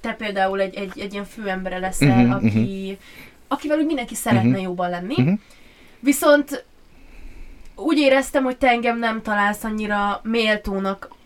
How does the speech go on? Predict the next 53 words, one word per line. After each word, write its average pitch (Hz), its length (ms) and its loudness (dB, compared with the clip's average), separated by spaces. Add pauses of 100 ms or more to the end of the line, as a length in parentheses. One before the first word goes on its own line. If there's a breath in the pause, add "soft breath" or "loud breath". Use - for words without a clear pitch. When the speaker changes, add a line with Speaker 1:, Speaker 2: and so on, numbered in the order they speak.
(120)
Speaker 1:
arra, 202 240 2
hogy 202 180 -2
jóban 190 300 -2
legyünk. 226 540 -4
Speaker 2:
Nem 123 120 4
is 120 100 0
a - 20 6
méltó 113 340 6
volt 110 160 6
a 110 40 6
jó 107 140 8
szó, 110 140 2
de 104 320 6
jó 104 120 4
fele 95 180 2
tapogatsz, 107 340 0
igen. 113 140 4
Speaker 1:
Igen, 240 260 6
hogy, 233 280 -6
hogy 254 140 -4
úgy 254 100 -4
éreztem, 233 420 -4
hogy, 220 140 -6 (220 loud breath)
hogy 262 200 -2
te, 262 260 4 (580)
volt 370 240 0
benned 254 260 0
egy 240 120 -6
picit 262 280 -8
ez 220 100 -8
a, 208 260 0 (140)
ez 254 140 -4
az, 247 200 0
ez 240 120 -6
az 208 100 -12
öntudat, 220 520 -6
hogy 214 120 -12
én 202 160 -8
ilyen 190 160 -8
menő 185 260 -8
srác - 320 -10
vagyok, - 260 -12
aki - 220 -14
így 269 100 -14
itt 277 100 -16
vagyok, - 300 -12
és - 160 -14
hogy 523 80 0
ilyen 587 260 6
tuti, 571 220 0
hogy 214 140 -4
én 208 160 -8
így, 202 160 -10